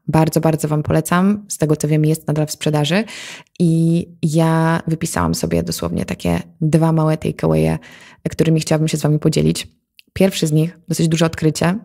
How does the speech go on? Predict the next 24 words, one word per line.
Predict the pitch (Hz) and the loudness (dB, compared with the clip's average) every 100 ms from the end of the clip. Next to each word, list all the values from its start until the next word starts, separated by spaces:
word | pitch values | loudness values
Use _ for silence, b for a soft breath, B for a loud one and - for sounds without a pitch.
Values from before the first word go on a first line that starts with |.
| 156 | 0
może | 156 156 | 2 2
dla | 160 | 2
was | 156 | 0
to | - | -2
będzie | 151 156 151 | 0 0 0
jakaś | 151 156 | -2 -2
oczywista | 156 151 - | -2 -2 -2
oczywistość, | 151 151 151 - 175 - | -2 0 -2 0 -2 0
ale | 160 | -2
dla | 151 | 2
mnie | 170 190 | 2 2
było | 185 180 | 4 4
to | 196 185 - | 6 4 4
naprawdę | - 160 165 156 156 | -2 0 0 0 -2
odkrywcze | - - 180 | 0 -2 0
też | 160 - | -2 0
przy | 160 | 0
okazji | 160 156 | 0 0
moich | 156 151 | 2 0
urodzin | 156 185 175 | 2 2 2
dwudziestych | 160 165 165 | 0 0 -2
siódmych. | - 165 | 0 0
Stwierdziłam: | 165 160 160 160 | 0 0 2 2
„No, | 151 | 0